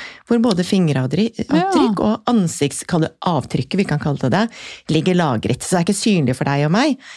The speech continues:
Speaker 1: men det kommer opp når passet leses av i en passkontroll. Så det er jo en type bruk. Og så har jo ansiktsgjenkjenning vært mye brukt i politiet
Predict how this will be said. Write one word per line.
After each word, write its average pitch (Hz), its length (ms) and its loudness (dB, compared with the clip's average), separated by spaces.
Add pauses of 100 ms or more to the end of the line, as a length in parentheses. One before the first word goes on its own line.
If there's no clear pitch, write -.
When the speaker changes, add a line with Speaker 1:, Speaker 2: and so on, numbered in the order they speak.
(120)
Speaker 1:
men 175 80 0
det 185 120 0
kommer 156 520 0
opp - 280 -4
når 156 140 2
passet 143 600 -2
leses 135 500 -2
av 139 200 0
i 165 80 0 (100)
en 202 80 0
passkontroll. - 520 -4 (480)
Så 240 140 0
det 254 140 2
er 180 140 2
jo 180 180 2
en 139 160 0
type 135 260 -2
bruk. 123 440 -2 (500)
Og 220 120 2
så 214 280 2
har 151 220 0
jo 202 140 2 (120)
ansiktsgjenkjenning 156 1160 0
vært 156 200 -4
mye 175 220 2
brukt - 380 -4
i 131 60 0
politiet 139 600 -2